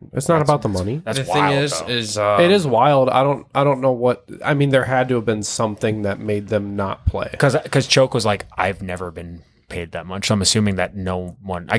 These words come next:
Speaker 2: I'm assuming they were, like, a headliner and that's what they offer.
Speaker 3: Well, you know,
Speaker 1: Or, like, a main stage act.
Speaker 2: Yeah, yeah, yeah.
Speaker 3: maybe they had
Speaker 1: Yeah.
Speaker 3: another show
Speaker 2: That's what I'm saying.
Speaker 3: that
Speaker 2: Maybe they're just tired as fuck.
Speaker 3: Y-, uh,
Speaker 1: <sighs> I don't know. It,
Speaker 3: They're
Speaker 1: there, there has to be something.
Speaker 3: They
Speaker 2: Yeah.
Speaker 3: are,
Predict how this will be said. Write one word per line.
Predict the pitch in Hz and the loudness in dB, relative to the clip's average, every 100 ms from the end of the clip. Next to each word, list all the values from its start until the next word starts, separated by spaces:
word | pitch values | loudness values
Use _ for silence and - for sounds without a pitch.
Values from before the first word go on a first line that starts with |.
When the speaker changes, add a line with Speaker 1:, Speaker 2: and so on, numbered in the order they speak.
| - | 2
Speaker 2:
I'm | 113 | 2
assuming | 107 117 98 | 2 2 2
they | |
were, | 95 | 0
like, | 90 87 | -2 -4
a | |
headliner | 92 95 98 87 87 | -4 -4 -6 -6 -6
and | 87 | -4
that's | 87 - | -4 -4
what | 95 | -8
they | 64 | -10
offer. | 73 76 - - _ _ _ - _ _ _ _ _ _ | -10 -18 -20 -20 _ _ _ -20 _ _ _ _ _ _
Speaker 3:
Well, | 135 143 139 - | 2 2 2 0
you | 139 | 0
know, | 139 127 127 - _ | 2 2 0 -4 _
Speaker 1:
Or, | 135 | 2
like, | 123 117 | 2 0
a | |
main | 104 98 98 | 0 -2 -4
stage | - 98 92 | -4 -4 -4
act. | 95 107 | -4 0
Speaker 2:
Yeah, | 110 85 | 2 2
yeah, | 82 | 0
yeah. | |
Speaker 3:
maybe | 143 165 175 | -2 -2 -2
they | 160 160 | 0 2
had | 156 | 2
Speaker 1:
Yeah. | 147 | 2
Speaker 3:
another | 147 147 147 | 0 0 -2
show | - 147 147 143 143 139 - | 0 2 4 2 2 0 0
Speaker 2:
That's | 175 | 2
what | |
I'm | 175 | 4
saying. | 147 | 4
Speaker 3:
that | 117 | 2
Speaker 2:
Maybe | 120 | 2
they're | 117 | 0
just | 107 | 0
tired | - 107 107 | -6 -6 -6
as | - | -8
fuck. | 104 95 117 - - _ _ _ _ - - | -8 -10 -12 -16 -20 _ _ _ _ -20 -16
Speaker 3:
Y-, | 117 - - _ - | -14 -14 -18 _ -14
uh, | - - _ - _ - _ _ | -14 -14 _ -20 _ -20 _ _
Speaker 1:
<sighs> | - - - - _ _ - | -16 -14 -20 -20 _ _ -10
I | 156 | -6
don't | 180 | -4
know. | 185 131 104 | -2 -4 -2
It, | 143 | 0
Speaker 3:
They're | 147 175 | 2 2
Speaker 1:
there, | 156 131 | 2 2
there | 156 | 2
has | 160 151 | 2 0
to | 139 | -2
be | 117 | -4
something. | - 104 101 95 90 - - | -2 -4 -4 -8 -8 -14 -4
Speaker 3:
They | 107 139 151 | 0 2 2
Speaker 2:
Yeah. | |
Speaker 3:
are, | 127 131 123 123 123 | 2 2 4 2 0